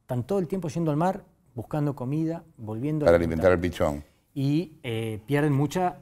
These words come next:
Speaker 1: eh, mucho peso, mucha energía, este, es muy demandante.
Speaker 2: Claro.
Speaker 1: Es muy demandante. Sobre todo si tienen dos que sobreviven, porque la cantidad de alimentos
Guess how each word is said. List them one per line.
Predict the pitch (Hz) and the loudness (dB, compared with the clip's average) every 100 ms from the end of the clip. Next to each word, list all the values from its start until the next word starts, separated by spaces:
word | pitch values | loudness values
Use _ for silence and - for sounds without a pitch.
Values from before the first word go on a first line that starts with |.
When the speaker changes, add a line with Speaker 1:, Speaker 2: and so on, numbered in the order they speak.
| - | -16
Speaker 1:
eh, | 139 110 107 104 | -8 -6 -6 -4
mucho | 127 123 139 | -4 -2 0
peso, | 185 - 185 180 | 0 0 -2 -2
mucha | 147 123 110 | -2 -4 -6
energía, | 117 - 165 160 165 175 175 | -6 -2 0 2 0 -4 -6
este, | 123 101 - 104 101 101 | -12 -14 -14 -12 -12 -6
es | 151 | -4
muy | 123 165 247 | -2 -2 0
demandante. | 113 98 196 269 104 - - _ _ | -2 -2 -4 -4 -6 -8 -20 _ _
Speaker 2:
Claro. | - 98 76 76 | -6 -4 -4 -6
Speaker 1:
Es | 113 | -6
muy | 156 196 | 0 0
demandante. | 123 107 101 - - - | 0 -4 -10 -16 -20 -14
Sobre | - 135 139 | 0 2 2
todo | 139 202 | 2 2
si | 175 | 0
tienen | 151 143 123 | -2 -2 -2
dos | 135 214 - | -2 -4 -6
que | - | -10
sobreviven, | 110 107 104 104 95 90 85 _ _ _ _ - | -10 -8 -6 -6 -8 -12 -18 _ _ _ _ -10
porque | 117 123 | -6 -2
la | 120 | -2
cantidad | 120 127 123 190 | 0 -2 0 2
de | 202 | 4
alimentos | 185 180 160 123 110 95 - | 2 0 -2 -4 -8 -12 -14